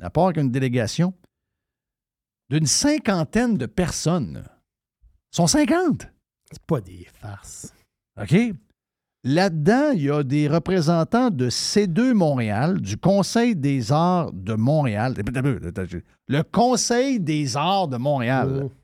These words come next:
Speaker 1: Une mission économique avec le Conseil des arts de Montréal. L'autre gang,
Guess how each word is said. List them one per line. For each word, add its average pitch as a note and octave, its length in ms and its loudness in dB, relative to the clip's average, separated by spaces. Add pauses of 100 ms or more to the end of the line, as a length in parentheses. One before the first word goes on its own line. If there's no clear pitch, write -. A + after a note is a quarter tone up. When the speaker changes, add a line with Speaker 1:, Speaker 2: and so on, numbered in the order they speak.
(600)
Speaker 1:
Une E3 140 4
mission A#3 520 4
économique F#3 680 2
avec C#3 200 -4
le C#3+ 100 -2
Conseil F#3+ 840 -2 (340)
des C3 380 0
arts D#3+ 300 2
de A2 100 -4
Montréal. A#2 480 0 (420)
L'autre G3+ 340 4
gang, A#3 500 2